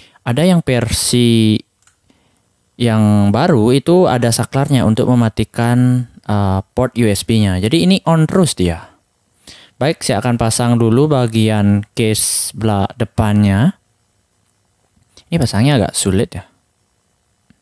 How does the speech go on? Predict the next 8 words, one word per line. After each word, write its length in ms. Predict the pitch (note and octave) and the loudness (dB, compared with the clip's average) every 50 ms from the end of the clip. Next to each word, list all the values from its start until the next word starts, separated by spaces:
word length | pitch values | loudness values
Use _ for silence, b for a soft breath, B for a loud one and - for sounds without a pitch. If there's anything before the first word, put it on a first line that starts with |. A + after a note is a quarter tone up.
| _ _ _ _ _ _ _ _ _ _ _ _ _ _ _ _ _ _ _ _ _ _ _ _ | _ _ _ _ _ _ _ _ _ _ _ _ _ _ _ _ _ _ _ _ _ _ _ _
Sebenarnya 440 | - - G#2 G#2 G#2 A#2 C#3+ D3 C#3+ | -6 -2 -2 0 2 2 2 2 2
ini 140 | D3+ E3 - - - b b b b b b b b b b b _ _ _ _ _ _ - | 2 0 -2 -4 -8 b b b b b b b b b b b _ _ _ _ _ _ -12
simpel 320 | - G2+ F#2+ F#2 G2 F#2+ F#2 | -10 -8 -6 -4 -4 -4 -4
sekali 280 | - - - D#3+ D#3+ C3 | -4 -4 -2 -2 -2 -2
pasangnya 480 | - - - - G2+ F#2+ G2+ G#2+ A2 | -2 -4 -4 -2 0 0 0 0 0
kalau 200 | - G2 G2 - G3 | 0 -2 -2 -2 -4
di 80 | - - | -4 -4
tembok. 360 | G2+ G2 G2+ G2 - - | -2 0 0 0 -2 -4